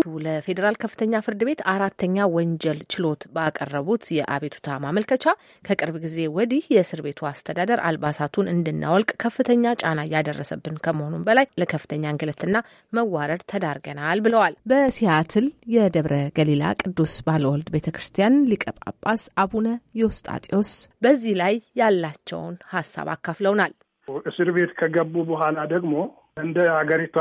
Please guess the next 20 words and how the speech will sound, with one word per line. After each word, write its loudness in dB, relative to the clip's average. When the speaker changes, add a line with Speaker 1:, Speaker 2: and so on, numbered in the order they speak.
Speaker 2:
ዜጎች 0
መብታቸው -2
ሊከበርላቸው -2
ይገባል። -6
ኢትዮጵያውያን -2
ናቸው። -4
ያውም 4
ደግሞ -2
የሃይማኖት 0
አባቶች -2
ናቸው። -6
ሲሆን -2
ሲሆን 0
በተለየ -4
ማዕረግ -4
በተለየ -8
ክብር -4
መያዝ -2
ይገባቸው -4
ነበረ። -4